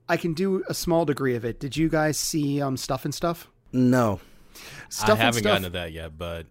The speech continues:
Speaker 3: I, uh, I've seen a, I've seen a lot of shorts.
Speaker 1: Stuff and Stuff was,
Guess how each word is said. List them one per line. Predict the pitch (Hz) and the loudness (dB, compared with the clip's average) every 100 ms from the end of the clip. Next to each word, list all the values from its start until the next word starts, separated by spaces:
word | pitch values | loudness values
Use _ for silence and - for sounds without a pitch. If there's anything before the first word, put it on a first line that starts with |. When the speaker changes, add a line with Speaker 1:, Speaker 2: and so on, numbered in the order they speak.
| - | -10
Speaker 3:
I, | 90 87 87 | -8 -6 -6
uh, | 87 87 87 73 | -6 -8 -10 -12
I've | 85 | -12
seen | - 107 | -8 -6
a, | 95 90 82 80 | -4 -6 -12 -18
I've | - 90 | -16 -12
seen | - 113 104 87 | -6 -6 -6 -8
a | 87 | -10
lot | 87 90 90 87 82 | -8 -6 -4 -4 -6
of | 80 | -12
shorts. | - 85 78 - - _ | -14 -12 -14 -16 -20 _
Speaker 1:
Stuff | - - 233 | -2 0 2
and | 240 | 2
Stuff | - 190 - | 4 2 4
was, | 160 143 120 - - | 4 4 0 -6 -8